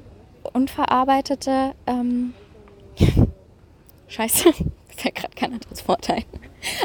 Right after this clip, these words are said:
aus der Kindheit und aus der Jugend, ähm,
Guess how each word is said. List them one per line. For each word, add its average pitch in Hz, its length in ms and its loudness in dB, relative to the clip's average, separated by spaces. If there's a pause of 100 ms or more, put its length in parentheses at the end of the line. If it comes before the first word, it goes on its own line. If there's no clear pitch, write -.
(180)
aus 220 240 0
der 226 120 2
Kindheit - 580 -2 (520)
und 233 120 -2
aus 226 120 -2
der 262 140 2
Jugend, 277 500 0
ähm, 214 340 -6